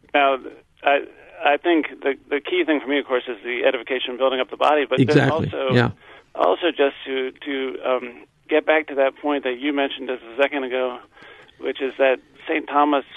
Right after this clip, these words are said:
Speaker 1: was profoundly aware of, of, and, and of course Saint Paul also, does that the church is, is, um, in a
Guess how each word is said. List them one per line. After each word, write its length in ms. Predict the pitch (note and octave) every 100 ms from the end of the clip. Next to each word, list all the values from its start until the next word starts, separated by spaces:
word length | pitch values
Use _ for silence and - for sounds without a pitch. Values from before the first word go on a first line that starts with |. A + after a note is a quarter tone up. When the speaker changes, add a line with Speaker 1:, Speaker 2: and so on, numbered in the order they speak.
| -
Speaker 1:
was 200 | C3+ B2+ - _ _ _ _ _ _ _ -
profoundly 500 | - D3 D#3 D3 C3
aware 580 | B2 C3 C#3+ C3 A#2 A2+
of, 240 | B2 B2 - - _ -
of, 300 | C3 A#2+ A2
and, 260 | C3 B2+ A#2
and 160 | B2+ B2
of 80 |
course 160 | B2 C3 -
Saint 160 | C3
Paul 320 | - C3+ C3
also, 520 | A#2+ C#3+ - A#2+ A#2+ - _ - - - - _
does 140 | C#3+ C3+
that 100 | C#3+
the 120 | B2+
church 300 | - D#3 D3 -
is, 180 | C3+ A#2 - -
is, 160 | C3 - - -
um, 320 | B2 A#2+ A#2 -
in 100 | -
a 80 | C#3